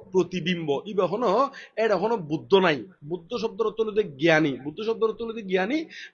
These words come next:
বুদ্ধ তো জ্ঞানী। কি জ্ঞান? ই আঙ্গাল হলো যে দুঃখে জ্ঞান, দুঃখ সমুদয় জ্ঞান, দুঃখ নিরোধে জ্ঞান, দুঃখ নিরোধের উপায় সম্পর্কে জ্ঞান। ইউনোরে বি-, ব্যাখ্যা করলি একবারে চুরাশি হাজার ধর্মস্কন্ধ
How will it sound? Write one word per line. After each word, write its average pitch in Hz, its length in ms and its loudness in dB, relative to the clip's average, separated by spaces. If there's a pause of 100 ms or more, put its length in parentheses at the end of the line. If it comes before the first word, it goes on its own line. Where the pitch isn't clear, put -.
বুদ্ধ 190 340 -10 (500)
তো 220 160 0
জ্ঞানী। 160 300 4
কি 302 380 4
জ্ঞান? 180 500 4
ই 196 100 0
আঙ্গাল 165 180 0
হলো 180 100 -4
যে 277 140 -6 (200)
দুঃখে 190 400 -2
জ্ঞান, 202 340 4 (260)
দুঃখ 160 280 -10
সমুদয় 202 420 -2
জ্ঞান, 160 300 4 (240)
দুঃখ 151 200 -6
নিরোধে 196 480 2
জ্ঞান, 254 280 2 (220)
দুঃখ 180 320 -8
নিরোধের 202 480 -2 (160)
উপায় 214 400 -2
সম্পর্কে 226 600 -2 (400)
জ্ঞান। 147 360 4 (220)
ইউনোরে 269 400 2
বি-, 185 460 -10
ব্যাখ্যা 175 460 2
করলি 220 520 2 (200)
একবারে 180 520 -2
চুরাশি 190 480 2
হাজার 208 320 4 (320)
ধর্মস্কন্ধ 180 840 2